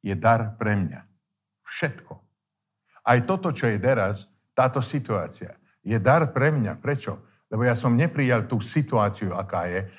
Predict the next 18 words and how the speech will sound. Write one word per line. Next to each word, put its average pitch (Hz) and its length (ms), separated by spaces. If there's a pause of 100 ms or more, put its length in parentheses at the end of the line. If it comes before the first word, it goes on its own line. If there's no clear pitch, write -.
(120)
ale 101 160
ja 107 80
som 107 240
prijal 107 400
darcu 107 480
a 120 80
jeho 120 320
dar. 98 320 (920)
Takže 113 320
v - 80
tomto, 156 400
v 104 80
tejto 151 240
situácii 120 1120
mi 107 80
pomôže 117 480
len 101 240
darca 117 560